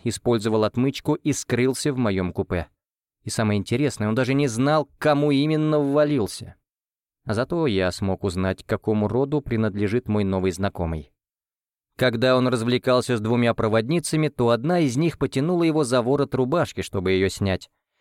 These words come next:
но он не позволил. Однако метка рода успела оголиться на его ключице буквально на мгновение. Это был герб, выжженный прямо на коже. Такие метки порой специально ставили в некоторых семьях, чтобы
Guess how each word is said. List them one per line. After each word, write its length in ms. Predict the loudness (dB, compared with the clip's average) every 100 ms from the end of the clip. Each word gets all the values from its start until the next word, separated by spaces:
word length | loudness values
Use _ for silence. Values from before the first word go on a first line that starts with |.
| _
но 220 | -2 2 2
он 160 | 2
не 100 | 0
позволил. 640 | 0 -2 0 -2 -2 -10 _ _ _ _ _
Однако 420 | -2 2 0 2
метка 400 | 2 2 0 0
рода 300 | 2 2 2
успела 480 | 0 0 0 2 4
оголиться 500 | 4 2 2 0 0
на 100 | 2
его 200 | 2 2
ключице 640 | 0 -2 -2 -2 0 -2 -4
буквально 640 | -2 -2 0 2 2 2 0
на 160 | 0
мгновение. 720 | 0 0 0 0 0 -2 -6 -10 _ _ _ _ _ -8
Это 200 | -4 -2
был 240 | 0 0 0
герб, 440 | 0 2 2 -2
выжженный 680 | -2 0 0 0 0 0 -2
прямо 540 | -2 0 0 0 0
на 200 | 0 -2
коже. 480 | -2 -4 -4 -6 -14 _ _ _ _ _ _ _ _ _ _ -8
Такие 260 | -6 0 2
метки 280 | 2 0 -2
порой 260 | 0 0
специально 480 | 0 -4 -2 0 -2
ставили 400 | 0 2 4 2
в 80 | 2
некоторых 480 | 0 0 -2 -2 -2
семьях, 440 | -4 -2 -2 -4
чтобы 380 | -4 -2 0